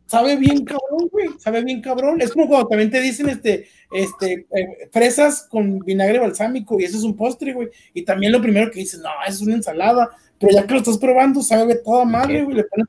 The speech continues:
Speaker 1: poquita crema, crema, este, eh, y a toda madre es un postre ya, güey. Si quieres ponerle para textura una galleta quebrada o algo, y ya ahí le pones una flor, güey, y cobras doscientos pesos, güey, y ya, güey. Porque la gente no lo ha visto, güey, piensa que es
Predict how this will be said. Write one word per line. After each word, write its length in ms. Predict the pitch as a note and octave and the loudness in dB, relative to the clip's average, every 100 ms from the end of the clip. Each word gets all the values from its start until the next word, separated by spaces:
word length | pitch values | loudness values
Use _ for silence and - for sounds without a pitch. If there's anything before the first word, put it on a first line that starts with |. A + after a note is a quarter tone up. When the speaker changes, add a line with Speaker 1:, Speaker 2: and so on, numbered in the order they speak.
| _ | _
Speaker 1:
poquita 300 | - G#3+ B3+ | -10 -2 0
crema, 400 | B3 B3+ C4 B3+ B3+ - - _ | 0 0 2 2 -2 -14 -20 _
crema, 400 | A3 A#3 C4 C4 | 2 4 4 4
este, 680 | A#3 - F#3+ E3+ E3 D#3+ D#3 D3 _ _ _ | 2 -2 0 2 0 0 -4 -8 _ _ _
eh, 180 | - E3+ - | -8 -8 -6
y 140 | F3 | -2
a 140 | F3 - | -2 0
toda 200 | G3+ B3 | 4 4
madre 240 | C4 C#4 | 6 4
es 60 | D4 | 4
un 140 | D4 | 2
postre 400 | - D#4 E4 D4 | 4 2 2 0
ya, 180 | A3+ C#4+ | 0 0
güey. 300 | F4+ F4 A3+ | 0 -2 -2
Si 120 | - - | -6 -4
quieres 280 | G#3+ A#3+ A3 | 0 0 0
ponerle 320 | G#3+ G#3+ A#3+ | 0 2 2
para 180 | A3+ G#3+ | 0 -2
textura 380 | F3 - G#3+ A#3+ | -6 -2 0 0
una 120 | A#3+ | 0
galleta 400 | G#3 F#3+ G#3 A#3+ | 0 0 -2 -6
quebrada 460 | - E3+ G#3 B3 A#3 | -6 0 2 2 2
o 80 | |
algo, 300 | B3+ C#4 D4+ - _ - - | 0 0 -6 -10 _ -16 -12
y 140 | F3+ | -6
ya 160 | F3 F3+ | -2 0
ahí 200 | F#3+ G3+ | 0 0
le 200 | A3 G#3+ | 0 -2
pones 260 | A3 A3+ | -2 -2
una 180 | A#3 A3+ | -2 -2
flor, 260 | - A3+ A#3+ | -2 -4 -4
güey, 220 | C#4 B3 | -4 -4
y 40 | |
cobras 500 | - F#3+ G#3+ G#3+ - - _ | -4 -2 0 -2 -4 -18 _
doscientos 480 | F3+ E3 F#3 G#3 G3 | -8 -4 -6 -6 -8
pesos, 380 | - A#3 C4 A#3+ | -8 -8 -6 -4
güey, 160 | B3+ A#3 | -4 -4
y 100 | F#3+ | 0
ya, 240 | A#3 A3+ | 2 2
güey. 200 | D4 D#4 D4+ _ _ _ _ - | 2 -4 -8 _ _ _ _ 0
Porque 180 | G3 G3 | 2 4
la 120 | A3 | 4
gente 240 | G#3+ G#3 B3 | 4 4 6
no 100 | A#3+ | 6
lo 100 | A#3+ | 6
ha 40 | |
visto, 360 | A#3 D4 - C#4+ | 6 4 4 2
güey, 140 | C4 | 2
piensa 300 | G#3+ G3 G3 | 2 0 0
que 120 | A#3 | -2
es 60 | B3 | -8